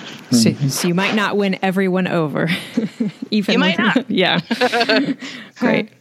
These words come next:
Speaker 1: Well, so, and, and Tracy, you began, or you, you mentioned, um, you know, uh, this, this metaphor, um, of, of the high rise that, that you guys use, but, but you also use kind of this manufacturing versus construction, uh, metaphor for learning throughout the ebook. Um,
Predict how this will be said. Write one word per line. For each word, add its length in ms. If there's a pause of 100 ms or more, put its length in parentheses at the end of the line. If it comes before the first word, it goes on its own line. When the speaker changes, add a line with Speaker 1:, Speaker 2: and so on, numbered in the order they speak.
(160)
Speaker 1:
Well, 100
so, 120
and, 320
and 160
Tracy, 320
you 120
began, 580
or 100
you, 120
you 180
mentioned, 500
um, 380 (120)
you 180
know, 140
uh, 160
this, 200 (180)
this 180
metaphor, 960
um, 280
of, 140
of 160
the 100
high 260
rise 460
that, 280
that 120
you 120
guys 280
use, 300
but, 180 (300)
but 100
you 100
also 220
use 240
kind 140
of 100
this 240
manufacturing 960
versus 540 (320)
construction, 840 (100)
uh, 180
metaphor 540
for 200
learning 500
throughout 380
the 280
ebook. 440
Um, 260